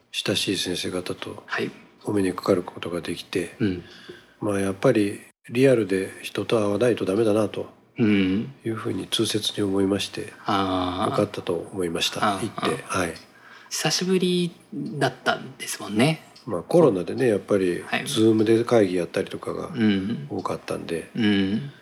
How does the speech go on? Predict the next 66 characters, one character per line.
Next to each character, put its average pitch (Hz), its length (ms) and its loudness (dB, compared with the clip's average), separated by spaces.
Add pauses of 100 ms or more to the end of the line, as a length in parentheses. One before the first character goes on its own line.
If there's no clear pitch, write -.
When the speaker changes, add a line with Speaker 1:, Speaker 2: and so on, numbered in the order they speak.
(280)
Speaker 1:
ま 98 120 -6
あ、 - 20 -4
私、 98 380 -4
そ 98 140 -2
の 95 280 -2 (220)
小 101 180 0
さ 87 160 -2
な、 82 240 -4
あ 104 80 -4
ん 92 80 -2
ま 98 100 2
り 98 200 -4 (140)
メ 98 180 4
ジ 104 120 4
ャ 101 60 6
ー - 20 0
じ 101 100 2
ゃ 95 40 4
な 98 100 2
い 85 80 0
学 85 180 -6
会 87 200 -4
の 87 140 -4 (160)
副 - 220 -6
会 120 240 4
長 85 280 -4
を - 40 -6
さ 92 140 -4
せ 90 140 -4
て - 120 -6
い 85 60 -2
た - 100 -4
だ 87 100 0
い - 40 0
て - 120 -12
る - 60 -8
も - 120 -8
ん - 40 -12
だ - 80 -18
か - 120 -12
ら、 - 80 -6
Speaker 2:
あ、 - 60 -10 (260)
副 - 240 -8
会 131 160 -4
長 - 160 -4
な - 60 -6
ん 110 40 0
で 104 60 0
す 98 100 -2
ね。 104 120 -2
Speaker 1:
え - 20 0
ー、 - 40 0
そ 104 40 -6
こ 104 80 2
の 104 220 0 (160)
皆 104 220 0
さ 90 140 -2
ん 82 140 -4
が 85 160 -4 (120)
元 92 300 0
気 80 160 -8
に 82 160 -6 (180)
集 92 100 -6
ま 90 140 0
っ - 20 -6
て - 320 -8